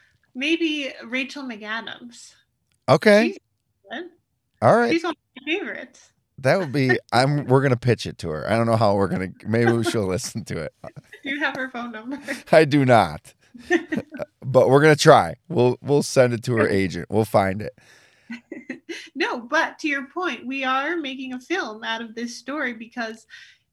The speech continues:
Speaker 1: um, when I retired at, after the Olympics in two thousand eighteen,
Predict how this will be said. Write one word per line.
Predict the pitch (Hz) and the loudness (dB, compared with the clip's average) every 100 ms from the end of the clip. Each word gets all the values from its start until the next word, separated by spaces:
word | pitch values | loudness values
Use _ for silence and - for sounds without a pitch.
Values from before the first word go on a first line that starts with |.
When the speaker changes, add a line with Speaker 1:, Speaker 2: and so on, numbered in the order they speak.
| _ | _
Speaker 1:
um, | 240 226 220 208 202 - | -4 -4 -4 -10 -16 -20
when | 220 233 | -12 -6
I | 226 226 | -4 -4
retired | 220 - 302 392 254 226 | -8 -8 -4 -2 -2 -6
at, | 226 226 - | -8 -12 -10
after | 226 233 233 | -10 -8 -12
the | 214 220 | -10 -10
Olympics | 220 220 240 233 | -10 -12 -14 -14
in | 226 | -16
two | 214 233 | -14 -12
thousand | 233 220 214 214 | -8 -8 -8 -12
eighteen, | 208 - 294 277 214 208 | -14 -14 -12 -10 -12 -16